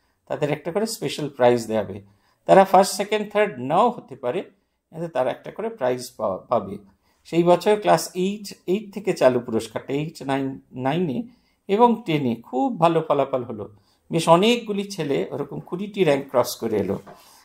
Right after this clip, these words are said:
আর আমার সেই লাস্ট বয় এখন মাধ্যমিক পাশ করে উচ্চ মাধ্যমিক পড়ছে এবং তার রেজাল্ট খুবই ভালো। আমি খুব, মানে, নিজে খুব অহংকারে মটমট করতে থাকি যে একটা ছোট্ট কথা তাদের ভেতরে কতটা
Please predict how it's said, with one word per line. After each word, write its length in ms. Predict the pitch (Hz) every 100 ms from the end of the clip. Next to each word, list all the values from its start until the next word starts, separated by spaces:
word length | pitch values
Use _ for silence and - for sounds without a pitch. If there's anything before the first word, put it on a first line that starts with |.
| _
আর 120 | 165
আমার 200 | 165 165
সেই 200 | 165 196
লাস্ট 400 | 160 139 - -
বয় 140 | 185 190
এখন 220 | 190 185
মাধ্যমিক 540 | 135 127 151 170 165
পাশ 260 | 147 143 -
করে 400 | 208 190 170 - _ _ _ _
উচ্চ 240 | - - 190
মাধ্যমিক 500 | 208 196 190 185 190
পড়ছে 360 | 135 135 190
এবং 280 | 202 151 170
তার 140 | 180
রেজাল্ট 340 | 151 117 143 156 -
খুবই 280 | 151 196
ভালো। 400 | 233 143 113 98 - _ _ _ _
আমি 160 | 147 175
খুব, 420 | - 208 214 214
মানে, 400 | 175 165 160 147 - _ _ _
নিজে 320 | 151 170 208 233
খুব 180 | 262
অহংকারে 500 | 214 175 202 202 196
মটমট 420 | 180 160 - 180 170
করতে 260 | 156 151 _
থাকি 320 | 139 127 - 131 - _ _ _ -
যে 60 |
একটা 140 | 190 214
ছোট্ট 420 | 202 233 233 -
কথা 680 | - - - 185 156 - - _ _ -
তাদের 300 | 135 156 139
ভেতরে 360 | 147 165 202
কতটা 760 | - - 202 214 214 185 190 -